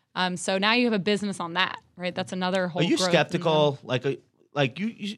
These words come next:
Speaker 2: you started a firm. You're gonna build a culture, and you're gonna. I, I feel like that's what we're trying to do. Like, are you skeptical that five founders can come together into one larger firm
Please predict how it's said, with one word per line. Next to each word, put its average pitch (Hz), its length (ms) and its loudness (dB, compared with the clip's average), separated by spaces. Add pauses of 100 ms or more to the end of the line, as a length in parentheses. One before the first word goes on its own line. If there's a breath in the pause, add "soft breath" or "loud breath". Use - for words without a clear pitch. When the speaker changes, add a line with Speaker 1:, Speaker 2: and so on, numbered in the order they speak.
Speaker 2:
you 220 160 -2
started 113 340 2
a 101 60 -4
firm. 98 480 -2
You're 151 120 -4
gonna 180 140 4
build 131 320 6
a 120 60 2
culture, 117 480 0
and 107 120 2
you're 113 100 2
gonna. 127 200 2 (760 soft breath)
I, 151 200 4
I 147 100 4
feel 175 180 4
like 127 240 4
that's 131 260 4
what 123 140 -2
we're 135 140 4
trying 120 240 4
to 117 60 4
do. 120 160 0
Like, 120 200 0
are 143 40 4
you 202 140 0
skeptical 139 760 0
that 101 160 -2
five 120 400 4
founders 120 760 0 (760)
can 104 460 2 (220)
come 131 240 0
together 117 640 2
into 107 260 -2
one 107 320 2
larger 101 420 2
firm 104 440 -2